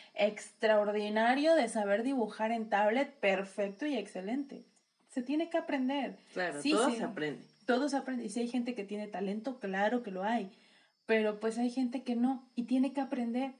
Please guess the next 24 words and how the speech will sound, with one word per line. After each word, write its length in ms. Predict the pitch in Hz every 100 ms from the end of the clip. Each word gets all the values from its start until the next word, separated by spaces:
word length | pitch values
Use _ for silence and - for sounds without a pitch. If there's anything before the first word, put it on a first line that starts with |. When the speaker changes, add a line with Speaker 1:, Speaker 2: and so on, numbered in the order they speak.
| _ _ -
Speaker 1:
y 100 | 240
poco 320 | - 247 269
a 80 | -
poco 260 | 247 262
va 100 | 254
mejorando. 600 | 247 247 214 220 262 196 - _ _ _
Lo 160 | 226 233
que 100 | 240
te 120 | 247
decía 280 | 247 247 262
hace 160 | 254 277
poco, 480 | - 330 - 190 196 - -
¿qué 120 | 254
pasa 460 | 247 294 294 269 220
con 160 | 226 220
nosotros? 540 | 220 277 277 202 190
Vámonos 460 | 220 233 254 247 226
al 160 | 202
punto 280 | 208 220 233
de 140 | 247
la 120 | 220 190
vida 240 | 208 233
real, 460 | 220 214 214 190 175
¿no? 240 | 226 277